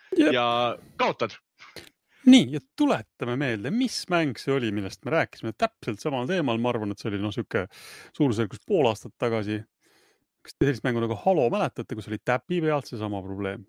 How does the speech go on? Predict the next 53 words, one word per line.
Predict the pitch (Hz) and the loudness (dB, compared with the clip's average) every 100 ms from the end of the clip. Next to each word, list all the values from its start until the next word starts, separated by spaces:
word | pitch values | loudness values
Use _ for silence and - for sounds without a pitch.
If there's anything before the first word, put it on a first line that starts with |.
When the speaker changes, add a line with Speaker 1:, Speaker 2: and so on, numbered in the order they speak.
| - | -2
Speaker 1:
Täpselt | 131 - - 139 | 0 0 -8 -12
seesama | - 135 127 | -8 -4 -4
probleem | 113 113 117 110 | -2 0 0 0
oli, | 107 | -4
et | 101 | -4
inimesed | 113 110 92 | -4 -4 -4
tu-, | - | -6
tulid | 131 123 104 | -4 -2 0
mängu, | 165 240 180 151 143 | 0 0 2 2 2
eks | 139 - | -2 -4
ju, | |
tegid | 135 123 117 | -4 -2 -2
oma | 127 | 0
ülesanded | 131 - 107 113 | 0 -2 -6 -2
ära | 143 117 | 0 0
ja | |
siis | 104 120 | -2 -4
hüppasid | - 101 | -6 -4
mängust | 110 104 - - | -4 -4 -6 -4
välja, | 110 - 120 | -6 -6 -14
sest, | 123 - - - - - - | -16 -18 -20 -20 -20 -20 -6
sest | 127 - | -2 2
nad | |
Speaker 2:
See | |
on | 156 | 4
Speaker 1:
ei | 107 | 6
Speaker 2:
pole | |
Speaker 1:
kaotanud | 113 240 | 6 4
Speaker 2:
mõtet | 220 - | 2 2
Speaker 1:
sellega | - | 2
Speaker 2:
ju. | 117 | 0
Speaker 1:
mit-, | - - - 127 | -4 -14 -2 0
jah, | 104 - | 0 -2
sest | 120 123 | -8 -4
nad | |
ei | 123 | 0
kaotanud | 185 160 135 | 0 0 -2
sellega | 165 170 | -4 -4
mitte | 202 - | -4 -6
midagi, | 247 233 190 180 175 | -2 0 2 2 0
eks | - - | -2 -6
ju, | 160 | -4
ja | 156 | -2
said | 156 143 139 | 0 0 0
oma | 135 139 | -2 2
ülesande | 143 - 120 120 | 0 0 -6 -4
kiiremini | 127 113 110 | -2 -2 -2
tehtud. | 117 - - _ - - - | -4 -4 -20 _ -20 -20 0
Fall | 262 214 | 4 6
Guys | 185 156 | 4 -2
täpselt | - 127 120 - - 165 | -4 -4 -4 -8 -10 -8
samasse | 196 180 - 160 - 131 | -6 -6 -4 -6 -2 0
auku | 139 113 _ - 113 | 0 -2 _ -10 -8